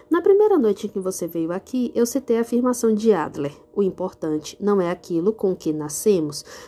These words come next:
mas o uso que fazemos desse equipamento. Lembra?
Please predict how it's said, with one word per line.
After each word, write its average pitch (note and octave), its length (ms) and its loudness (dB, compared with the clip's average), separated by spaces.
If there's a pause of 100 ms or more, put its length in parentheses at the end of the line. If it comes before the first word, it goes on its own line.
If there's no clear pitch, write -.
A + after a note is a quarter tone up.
mas D#4 260 4
o E4 140 4
uso B3+ 220 0
que C4 120 -6
fazemos A3+ 460 0
desse G#3 320 0
equipamento. F#3 600 -4
Lembra? C4+ 440 2